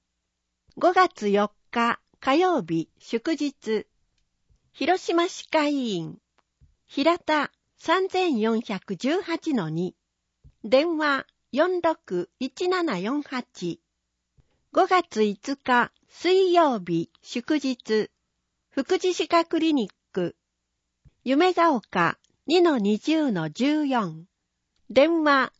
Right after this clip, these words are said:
二二二一三四。事前に電話で確認し、健康保険証などを持参してください。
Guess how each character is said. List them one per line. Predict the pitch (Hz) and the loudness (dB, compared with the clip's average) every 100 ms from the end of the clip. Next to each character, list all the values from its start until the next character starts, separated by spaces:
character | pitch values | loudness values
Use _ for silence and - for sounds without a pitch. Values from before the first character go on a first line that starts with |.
| - | -6
二 | 254 349 349 | 0 2 2
二 | 320 311 208 170 _ _ | 2 0 -2 -6 _ _
二 | 262 349 359 349 | 0 2 2 0
一 | - 214 | -2 -4
三 | - 254 254 240 | -2 -2 0 -2
四。 | 226 185 156 _ _ _ _ _ _ _ _ _ _ _ _ _ - | -2 -4 -8 _ _ _ _ _ _ _ _ _ _ _ _ _ -8
事 | 220 277 | -4 0
前 | 370 370 | 2 2
に | 339 339 | 2 2
電 | 294 330 | 2 2
話 | 339 330 | 2 2
で | 320 | 0
確 | 320 294 339 | -2 -2 0
認 | 311 294 | 0 0
し、 | 311 - 247 196 _ _ _ _ | -2 -4 -6 -6 _ _ _ _
健 | - 339 | 0 2
康 | 392 359 359 349 | 2 0 0 0
保 | 277 | -2
険 | 269 339 359 | 0 0 0
証 | - 339 330 | 0 0 2
な | 302 | 0
ど | 294 202 | 0 2
を | 175 - _ | 2 -2 _
持 | 202 | -6
参 | 202 294 311 | -2 -2 -2
し | - | -4
て | - | -6
く | 254 220 | -4 -2
だ | 233 | -4
さ | - 196 | -2 -4
い。 | 185 | -4